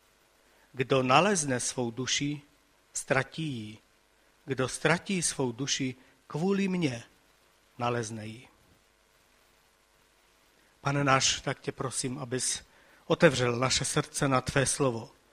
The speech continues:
abychom mohli vnímat, co nám ty chceš říct, co nás chceš naučit i skrze tuto lekci. A také prosím tě, Duchu Svatý, abys,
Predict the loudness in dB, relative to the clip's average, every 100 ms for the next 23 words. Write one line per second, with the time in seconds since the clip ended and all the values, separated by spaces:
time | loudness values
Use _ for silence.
0 | -20 _ -2 0 2 2 2 2 0 -4
1 | -2 2 0 -2 -8 -20 _ _ -20 _
2 | -2 2 2 0 -4 -2 -6 -6 -6 -8
3 | -8 -8 -8 -10 -18 -6 0 0 -2 -4
4 | -4 -2 0 0 -2 -6 -8 -10 -8 -6
5 | -4 -6 -2 0 0 -2 -6 -6 -6 -16
6 | -20 -20 -20 -6 2 2 2 0 -2 -2
7 | -4 -4 -6 -6 -6 -6 -8 -8 -10 -8
8 | -6 -4 -2 -4